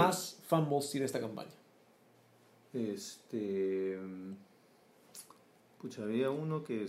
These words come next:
Speaker 2: que soltó dos veces pases, creo, la, la semana pasada. Espérame, espérame. No me
Speaker 1: Esta
Speaker 2: digas.
Speaker 1: semana tuvo fumbles también.
Speaker 2: ¿Más de uno?
Speaker 1: Más
Speaker 2: ¿Más
Speaker 1: de uno. Me parece que tuvo dos esta, esta, esta semana.
Speaker 2: No es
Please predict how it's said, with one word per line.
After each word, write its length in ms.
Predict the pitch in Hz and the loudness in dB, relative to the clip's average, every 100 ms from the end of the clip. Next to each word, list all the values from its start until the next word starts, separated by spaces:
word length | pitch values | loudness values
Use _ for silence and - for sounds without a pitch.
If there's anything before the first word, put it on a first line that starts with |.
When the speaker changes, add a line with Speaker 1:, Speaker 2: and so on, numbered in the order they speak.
| - | -6
Speaker 2:
que 80 | - | -10
soltó 760 | - 98 95 135 139 139 135 135 | -6 -6 0 4 6 6 4 2
dos 180 | 139 131 | 0 0
veces 200 | 127 127 | -2 -2
pases, 840 | 147 127 123 123 - - - - | 0 0 0 -6 -8 -16 -18 -18
creo, 260 | - 127 127 | -4 0 2
la, 80 | 120 - - - - - - | 0 -6 -14 -16 -16 -18 -16
la 80 | - | -16
semana 280 | - 120 117 | -10 -8 -8
pasada. 320 | 117 - 120 | -10 -8 -10
Espérame, 340 | - 127 131 | -4 -4 -4
espérame. 320 | 139 - 143 151 | -4 -4 -2 -4
No 100 | 170 - | -6 4
me 100 | 147 | 8
Speaker 1:
Esta 180 | 160 170 | 10 10
Speaker 2:
digas. 80 | 156 | 8
Speaker 1:
semana 360 | 147 170 165 | 6 6 6
tuvo 540 | 160 165 170 180 185 - - - - - | 12 12 12 12 6 -4 -20 -20 -20 -20
fumbles 460 | - 131 117 104 - | 2 4 4 0 -4
también. 320 | - - - - - - - | -8 -8 -10 -12 -16 -20 -6
Speaker 2:
¿Más 200 | 139 139 143 | 6 8 10
de 60 | |
uno? 260 | 151 220 - - - - - | 8 2 0 -12 -20 -20 2
Speaker 1:
Más 140 | 151 | 6
Speaker 2:
¿Más 100 | 156 | 8
Speaker 1:
de 100 | 147 | 8
uno. 140 | 127 120 | 6 4
Me 80 | 120 | 2
parece 220 | 143 156 | 4 4
que 60 | 139 | 6
tuvo 180 | 147 | 8
dos 200 | 139 120 | 8 6
esta, 260 | 104 110 110 | 2 -2 -2
esta, 560 | 131 120 123 117 107 107 | -4 0 2 4 4 2
esta 140 | 110 113 | -2 -6
semana. 280 | 110 - - - - - - - - _ - - - - _ _ _ - | -6 -10 -14 -20 -20 -20 -20 -20 -20 _ -20 -20 -20 -20 _ _ _ -4
Speaker 2:
No 160 | 120 135 | 2 4
es 680 | 143 139 - - - - | 2 0 -8 -12 -14 -16